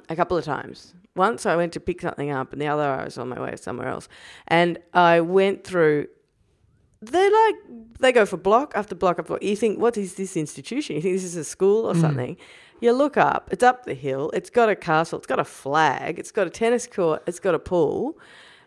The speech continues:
Speaker 1: and
Speaker 2: Is this in Templestowe?
Speaker 1: water fountains. No, no, no.
Speaker 2: Ah, 'cause you have
Speaker 1: This
Speaker 2: the
Speaker 1: is in
Speaker 2: castle in Templestowe. Yeah.
Speaker 1: Oh, yeah, there's the castle in Templestowe.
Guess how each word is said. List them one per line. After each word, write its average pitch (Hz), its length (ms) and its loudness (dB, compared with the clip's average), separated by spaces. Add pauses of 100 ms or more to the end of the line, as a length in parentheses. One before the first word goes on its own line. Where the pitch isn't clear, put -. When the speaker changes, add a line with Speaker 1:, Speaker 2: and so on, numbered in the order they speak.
(120)
Speaker 1:
and 170 460 4
Speaker 2:
Is 165 60 0
this 240 180 0
in 202 80 -6
Templestowe? 170 600 0
Speaker 1:
water 180 360 2
fountains. 151 760 -4
No, 370 160 0
no, 370 80 2
no. 269 120 2
Speaker 2:
Ah, 147 260 2 (380)
'cause 180 160 0
you 214 60 2
have 247 80 4
Speaker 1:
This 254 100 0
Speaker 2:
the 294 40 -4
Speaker 1:
is 240 80 0
in - 40 10
Speaker 2:
castle 151 320 2
in 117 120 -4
Templestowe. 135 600 -10 (120)
Yeah. 165 240 6
Speaker 1:
Oh, - 20 6
yeah, 170 180 6
there's 156 220 2
the 175 80 -8
castle 180 360 -4
in 143 100 -4
Templestowe. 165 260 -6